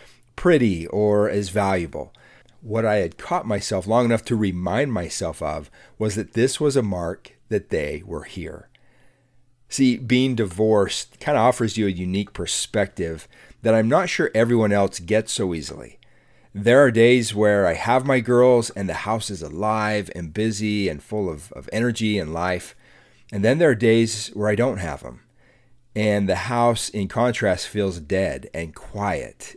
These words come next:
and quite <laughs> empty. And so I think it was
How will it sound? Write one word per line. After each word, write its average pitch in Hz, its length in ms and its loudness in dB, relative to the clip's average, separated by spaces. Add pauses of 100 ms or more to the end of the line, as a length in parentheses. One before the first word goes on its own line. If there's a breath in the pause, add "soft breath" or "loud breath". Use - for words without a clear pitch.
and 87 540 -6
quite - 400 -6
<laughs> - 20 -20
empty. 95 500 -10 (520 loud breath)
And 113 160 -4
so 113 100 0
I 98 60 0
think 120 220 -4
it - 20 -2
was 110 240 -2